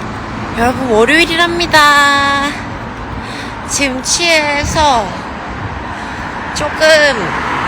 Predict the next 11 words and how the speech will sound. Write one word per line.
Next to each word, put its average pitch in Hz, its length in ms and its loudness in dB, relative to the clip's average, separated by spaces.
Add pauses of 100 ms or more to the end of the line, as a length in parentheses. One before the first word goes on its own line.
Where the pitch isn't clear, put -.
(1800)
네, 233 180 4
집까지 294 500 0
걸어가는데, 240 920 2 (1500)
어, 185 520 2 (1120)
좀 247 120 -8
수-, - 180 -6 (800)
술 - 240 -4
좀 311 200 -6 (280)
깰라고 277 580 2 (1120)
안정기가를 262 760 2
도와주십시오. 240 720 0